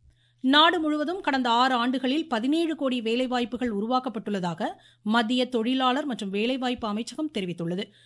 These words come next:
ஸ்டார்ட் அப் மற்றும் உலகளாவிய திறன் மையங்கள் அமைக்கப்பட்டதன் காரணமாக சுயதொழில் புரிவோரின் விகிதம் ஐம்பத்தி எட்டு புள்ளி நான்காக அதிகரித்துள்ளது. ரோஜ்கர் மேளா, பிரதமரின் விஸ்வகர்மா திட்டம், விக்சித் பாரத் ரோஜ்கர் யோஜனா, லட்சாதிபதி மகளிர் உள்ளிட்ட பல்வேறு முன் முயற்சிகள் மூலம்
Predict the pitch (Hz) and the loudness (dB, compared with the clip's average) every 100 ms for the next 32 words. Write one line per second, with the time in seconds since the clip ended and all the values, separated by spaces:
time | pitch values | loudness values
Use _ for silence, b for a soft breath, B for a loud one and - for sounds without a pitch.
0 | b - 294 277 277 302 277 254 262 220 | b -4 2 4 4 0 -2 -2 -2 -2
1 | 226 247 240 240 240 233 226 240 220 226 | 0 2 0 0 -2 -2 -2 -2 -4 -4
2 | 226 190 208 262 233 240 233 214 202 208 | -2 -4 -4 -6 -6 -6 -4 -4 -4 -2
3 | 208 170 208 349 B B - 330 349 415 | -4 -2 -2 -4 B B -2 2 2 2
4 | 359 339 330 277 277 269 262 254 208 220 | 2 2 0 0 -2 0 0 0 -2 -2
5 | 247 277 294 220 262 294 - 233 214 294 | -2 -2 -2 -2 0 0 -2 -2 -2 -4
6 | 247 233 240 247 196 214 277 240 196 262 | -4 -2 -2 -2 -2 0 0 -2 -2 -4
7 | - 185 180 165 160 175 190 233 B B | -4 -4 -4 -6 -4 -4 -4 -6 B B
8 | - 233 240 - 247 214 208 208 220 - | 2 4 6 4 0 0 0 0 -2 -2
9 | 208 220 240 233 208 190 254 254 233 226 | -4 -2 -2 -2 -4 -6 -6 -4 -4 -4
10 | 202 180 196 220 247 B - 254 269 - | -4 -4 -4 -4 -6 B 0 0 0 -4
11 | 330 226 233 233 247 208 208 - 233 208 | -6 0 2 2 0 -2 -2 -2 -4 -2
12 | 180 190 202 202 240 B - 220 220 - | -4 -4 -4 -4 -6 B -4 -2 0 0
13 | 320 294 269 247 202 233 240 247 214 214 | 2 0 0 0 -2 0 0 0 -2 -4
14 | 208 208 202 202 196 202 277 214 240 285 | -4 -4 -2 0 0 0 0 -2 -2 -2
15 | 262 196 175 233 | -2 -2 -2 -2